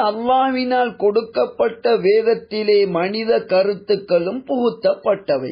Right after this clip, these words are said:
இதுதான் சுருக்கம். இறுதி வேதமாகிய அல் குர்ஆனும் அதன் விளக்க உரையான சுன்னாவும். இது அல்லாஹ்வின் நேரடி கண்காணிப்பின் கீழ் பாதுகாக்கப்பட்ட நேர்வழியாகும்.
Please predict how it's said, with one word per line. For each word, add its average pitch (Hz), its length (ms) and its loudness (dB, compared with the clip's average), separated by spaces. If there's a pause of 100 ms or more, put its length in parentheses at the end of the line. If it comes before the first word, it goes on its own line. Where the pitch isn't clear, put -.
(120)
இதுதான் 160 420 -2
சுருக்கம். 175 560 -12 (960)
இறுதி 294 380 -2
வேதமாகிய 226 840 0
அல் 196 240 -2 (100)
குர்ஆனும் 202 720 -2 (100)
அதன் 180 260 -2
விளக்க 190 540 0 (120)
உரையான 190 680 0 (140)
சுன்னாவும். 185 640 -4 (1700)
இது 294 200 -2 (160)
அல்லாஹ்வின் 247 680 -2 (120)
நேரடி 233 480 2 (160)
கண்காணிப்பின் 196 1080 -2
கீழ் 190 300 -6 (1700)
பாதுகாக்கப்பட்ட 233 1400 0
நேர்வழியாகும். 196 960 -2